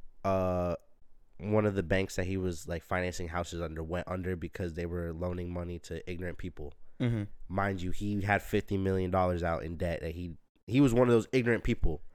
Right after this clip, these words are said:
Speaker 1: that caused the bank to
Speaker 2: So
Speaker 1: go
Speaker 2: he was
Speaker 1: on.
Speaker 2: a co-,
Speaker 1: You
Speaker 2: he
Speaker 1: know
Speaker 2: was a
Speaker 1: what I mean?
Speaker 2: hypocrite.
Speaker 1: Yeah, like, he's just, like, there's just a lot of things that he just
Speaker 2: Yeah.
Speaker 1: doesn't ma-, like, he's another person that just, like, some of the shit he says is just ridiculous.
Speaker 2: Yeah.
Speaker 1: Like, I don't know.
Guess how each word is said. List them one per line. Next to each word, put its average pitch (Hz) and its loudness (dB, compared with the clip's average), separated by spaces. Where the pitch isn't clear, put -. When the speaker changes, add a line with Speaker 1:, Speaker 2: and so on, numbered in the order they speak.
Speaker 1:
that 107 4
caused 131 8
the 120 6
bank 110 6
to 120 4
Speaker 2:
So - 6
Speaker 1:
go - 10
Speaker 2:
he 110 10
was 110 8
Speaker 1:
on. 127 4
Speaker 2:
a - -12
co-, - 0
Speaker 1:
You 127 4
Speaker 2:
he 135 10
Speaker 1:
know 156 12
Speaker 2:
was 147 10
a - 8
Speaker 1:
what - -
I - 10
mean? 175 10
Speaker 2:
hypocrite. 120 4
Speaker 1:
Yeah, 143 10
like, 123 4
he's 151 2
just, 147 4
like, 151 6
there's 139 6
just 151 2
a 147 6
lot 131 8
of 123 2
things 123 4
that 117 4
he 107 2
just 107 2
Speaker 2:
Yeah. 85 -2
Speaker 1:
doesn't 107 2
ma-, 107 0
like, - -4
he's 113 -2
another 117 4
person 95 6
that 85 -4
just, 92 -6
like, 90 -2
some 117 0
of 110 2
the 107 0
shit 101 -2
he 92 -8
says 92 -4
is 87 -4
just 80 -8
ridiculous. 82 -6
Speaker 2:
Yeah. 82 0
Speaker 1:
Like, 80 -6
I 98 -2
don't 85 -2
know. 78 -10